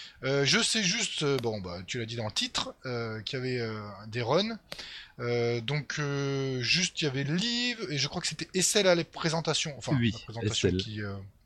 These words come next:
Speaker 1: qui dirigeait le tout, entre guillemets, euh, qui connaît bien le Crimson Clover, puisque lui, il a eu l'occasion d'y jouer sur arcade, de toute façon. Et, euh, après, je vais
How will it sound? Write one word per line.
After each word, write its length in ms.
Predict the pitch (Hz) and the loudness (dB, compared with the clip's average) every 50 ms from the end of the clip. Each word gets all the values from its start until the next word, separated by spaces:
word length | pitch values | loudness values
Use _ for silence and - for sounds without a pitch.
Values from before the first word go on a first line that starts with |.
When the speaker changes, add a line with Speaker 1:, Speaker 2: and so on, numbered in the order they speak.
| _ _ - - - - - - - _ _ - | _ _ -16 -16 -16 -18 -20 -20 -20 _ _ -12
Speaker 1:
qui 100 | - 131 | -10 -6
dirigeait 380 | 117 131 143 143 147 - 151 | -2 0 2 4 4 4 4
le 100 | 151 147 | 4 2
tout, 220 | 147 - - 202 190 | -2 -2 -2 0 0
entre 240 | 165 - - 160 147 | 0 0 -2 -4 -4
guillemets, 360 | 135 147 151 160 202 262 - _ _ - - - - - - - - - | -2 0 0 0 0 0 -4 _ _ -20 -20 -20 -20 -20 -20 -16 -6 -2
euh, 160 | 127 120 120 | -2 -2 0
qui 140 | - - 135 | -2 -4 -2
connaît 240 | - 147 139 139 | 0 0 0 4
bien 180 | 127 147 202 214 | 6 8 8 8
le 80 | 202 180 | 8 6
Crimson 360 | - - 175 151 - - 147 123 | 4 0 0 -2 -2 -4 -4 -4
Clover, 280 | - 143 147 190 233 226 | -2 2 4 4 4 4
puisque 220 | 175 156 - - | 0 -2 -6 -6
lui, 140 | 131 131 147 | -6 -6 -2
il 60 | 143 | -2
a 40 | 135 | -2
eu 100 | 127 120 | -2 0
l'occasion 320 | 117 123 120 - 135 120 107 | -2 -4 -4 -4 -4 -4 -6
d'y 120 | 110 117 | -6 -8
jouer 180 | 113 120 131 - | -6 -6 -6 -8
sur 160 | - 120 104 | -6 -6 -8
arcade, 400 | 95 - - - 180 202 196 175 165 143 - _ - _ - | -10 -10 -6 -4 -4 -4 -2 -4 -6 -8 -12 _ -18 _ -10
de 120 | 117 110 | -10 -10
toute 160 | - - - | -10 -10 -8
façon. 260 | - 110 - - 185 196 226 208 - | -6 -4 -4 -2 -2 -2 -2 -2 -2
Et, 240 | 143 147 160 165 165 | 2 6 8 8 10
euh, 500 | 165 156 151 147 147 143 139 139 135 131 | 10 10 10 10 10 10 8 8 8 6
après, 420 | 123 - - - 160 165 156 147 131 | 6 4 2 2 2 4 4 2 2
je 140 | 117 123 | 0 -2
vais 60 | 120 | -6